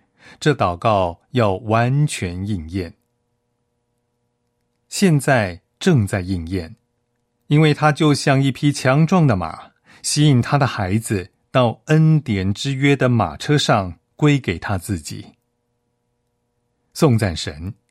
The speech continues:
十字架是我们游向天堂的木板。十字架是伟大之约的运输工具，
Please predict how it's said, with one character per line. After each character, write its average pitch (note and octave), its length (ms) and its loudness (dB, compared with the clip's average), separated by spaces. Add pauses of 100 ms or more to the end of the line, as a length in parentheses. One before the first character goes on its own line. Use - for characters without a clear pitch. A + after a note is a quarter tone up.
(480)
十 D#3+ 260 0
字 F#3 160 2
架 C3+ 440 0 (140)
是 - 160 -2
我 B2+ 160 4
们 A#2+ 180 0
游 A#2 180 2
向 A#2+ 280 0
天 C#3+ 360 0
堂 A#2 200 -4
的 C#3+ 120 2
木 D3+ 180 4
板。 - 300 -10 (1200)
十 B2+ 260 0
字 C3+ 200 0
架 G#2 380 0 (120)
是 - 180 0
伟 B2+ 340 2
大 C3 240 2
之 D#3 240 0
约 D#3+ 300 2
的 C3+ 240 2
运 C3+ 260 2
输 D#3+ 200 0
工 E3+ 260 4
具， G#2+ 380 -4